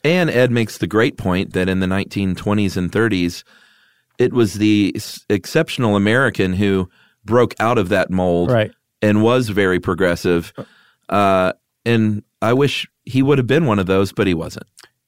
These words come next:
Speaker 2: Yeah, and I think that's one of the reasons why it's, there's such a cognitive dissonance when you find this stuff out, is because that's what you think of Doctor Seuss based on his work.
Speaker 1: Yeah.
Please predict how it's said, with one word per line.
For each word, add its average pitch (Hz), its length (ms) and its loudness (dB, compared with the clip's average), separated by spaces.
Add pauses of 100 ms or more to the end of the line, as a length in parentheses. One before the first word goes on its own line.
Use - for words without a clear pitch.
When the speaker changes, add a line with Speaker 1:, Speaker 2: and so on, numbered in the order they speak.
(120)
Speaker 2:
Yeah, 127 280 0
and 156 140 0
I 180 80 2
think 190 220 -2
that's 196 240 -2
one 196 100 2
of 185 80 2
the 165 80 2
reasons 151 340 2
why 139 180 2
it's, 135 260 -2
there's 139 200 0
such - 380 -2
a 131 380 4
cognitive 139 580 0
dissonance 123 640 0
when 131 180 2
you 127 80 2
find 135 380 0
this 123 100 -2
stuff 127 300 -2
out, 156 280 2
is 127 120 -2
because 131 520 0 (800)
that's 170 380 -2
what 175 160 2
you 151 180 2
think 151 360 0
of 139 160 2
Doctor 139 340 0
Seuss 151 360 -2
based 135 300 0
on 131 180 0
his 120 140 0
work. 156 400 0
Speaker 1:
Yeah. 104 260 2